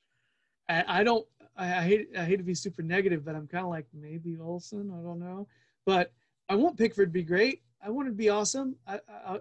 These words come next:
I've gotten his back a lot, you know?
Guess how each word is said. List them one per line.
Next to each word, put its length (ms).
I've 140
gotten 220
his 120
back 440
a 40
lot, 440
you 140
know? 320